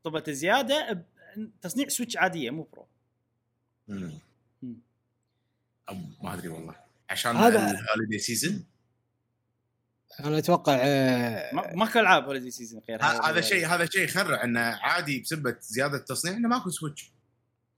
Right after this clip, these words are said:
Speaker 2: باول ربعين. ماكو.
Speaker 1: بأول،
Speaker 2: ليش تزيد؟
Speaker 1: بأول ربع أتوقع ما في. الربع الثاني يمكن فيه.
Speaker 3: قصدك الر-، آه، يمكن قصدكم الربع الأول
Speaker 1: سوري،
Speaker 3: بالسنة
Speaker 1: الربع،
Speaker 3: المالية.
Speaker 1: الربع الأول بالسنة المالية مفروض.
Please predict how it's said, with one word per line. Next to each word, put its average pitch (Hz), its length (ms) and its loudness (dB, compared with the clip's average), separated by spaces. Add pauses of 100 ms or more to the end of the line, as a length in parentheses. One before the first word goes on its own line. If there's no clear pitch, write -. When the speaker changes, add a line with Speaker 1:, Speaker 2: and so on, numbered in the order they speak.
(320)
Speaker 2:
باول 117 220 0
ربعين. 101 320 -6 (1080)
ماكو. 156 300 4
Speaker 1:
بأول، 208 340 6
Speaker 2:
ليش 208 180 6
تزيد؟ 185 220 0
Speaker 1:
بأول 226 380 8
ربع 220 320 4
أتوقع 175 400 -2
ما 127 160 -2
في. 190 200 -12 (520)
الربع 202 240 -2
الثاني 185 340 0
يمكن 117 280 -8
فيه. - 280 -20 (840)
Speaker 3:
قصدك 147 360 2
الر-، 175 240 6
آه، 151 380 4
يمكن 147 280 -2
قصدكم 156 520 0
الربع 170 340 6
الأول 180 480 8
Speaker 1:
سوري، 165 360 4
Speaker 3:
بالسنة - 200 -6
Speaker 1:
الربع، 165 140 4
Speaker 3:
المالية. 160 440 2
Speaker 1:
الربع 170 200 -2
الأول 190 280 2
بالسنة 170 300 -6
المالية 151 640 -2
مفروض. 127 400 -8